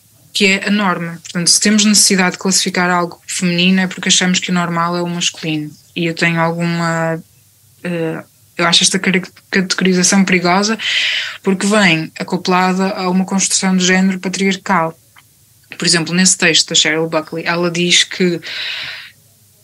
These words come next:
às mulheres foram sempre sendo atribuídas certas catri-, características femininas, não é? Elas são mais meticulosas, mais atentas ao detalhe e, portanto, o trabalho delas é mais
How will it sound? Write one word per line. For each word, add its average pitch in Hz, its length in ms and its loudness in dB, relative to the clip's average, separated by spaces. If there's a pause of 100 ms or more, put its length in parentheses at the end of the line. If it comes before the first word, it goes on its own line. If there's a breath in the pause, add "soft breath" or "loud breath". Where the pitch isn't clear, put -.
(240)
às 185 160 2
mulheres 190 300 4
foram 202 200 -2
sempre 190 320 0
sendo 185 220 2
atribuídas 185 600 -2
certas 196 340 0
catri-, 202 460 -2
características 196 640 0
femininas, 175 520 2
não 160 100 -4
é? 156 40 -2
Elas 165 180 0
são 165 160 2
mais 156 200 0
meticulosas, 175 800 0
mais 160 220 -2
atentas 160 500 -4
ao 165 100 0
detalhe 180 720 0
e, 175 120 -6
portanto, 165 340 -2
o - 60 -6
trabalho 165 300 2
delas 170 300 2
é 170 60 0
mais 165 580 2